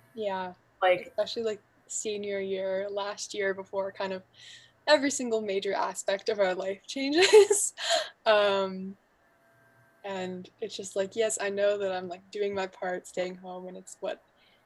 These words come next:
Speaker 1: I genuinely want to do. But at the same time, it sucks to see people just, like, not care. And it gives you a little bit of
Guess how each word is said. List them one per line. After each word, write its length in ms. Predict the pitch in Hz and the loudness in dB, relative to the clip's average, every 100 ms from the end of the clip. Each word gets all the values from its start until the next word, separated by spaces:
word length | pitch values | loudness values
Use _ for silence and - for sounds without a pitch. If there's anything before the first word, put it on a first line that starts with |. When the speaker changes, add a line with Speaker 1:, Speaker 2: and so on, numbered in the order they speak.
| _ _ - | _ _ -2
Speaker 1:
I 380 | 190 190 196 - - | -2 -2 -6 -10 -12
genuinely 540 | 202 196 196 190 190 190 | -4 -2 -2 -8 -8 -4
want 240 | 180 175 | -4 -4
to 100 | 208 | -8
do. 460 | 190 185 202 208 202 | -6 -2 0 -2 -2
But 100 | 214 214 | 4 4
at 100 | 220 | 4
the 100 | 233 | -4
same 260 | 277 262 | -2 -2
time, 320 | 233 214 214 - | 2 2 2 2
it 160 | 240 | -2
sucks 640 | - - - 190 185 - - | -2 -2 2 2 2 -2 -4
to 140 | 233 | -6
see 520 | - 202 196 196 190 - _ _ | -6 -6 -2 0 0 -2 _ _
people 360 | - 208 196 196 | -12 -6 -4 -4
just, 320 | 190 185 - | -4 -6 -4
like, 260 | 185 180 _ _ _ - - _ _ _ - | -4 -4 _ _ _ -20 -20 _ _ _ -10
not 400 | 214 220 - - | 0 4 4 2
care. 540 | - 185 185 208 247 | 0 4 6 6 4
And 100 | 240 | 2
it 60 | 285 | 2
gives 220 | 240 285 494 | 0 -4 -6
you 280 | 508 508 - | 2 2 2
a 80 | 285 | 0
little 260 | 262 269 | 2 0
bit 120 | 294 | 0
of 100 | 311 | 0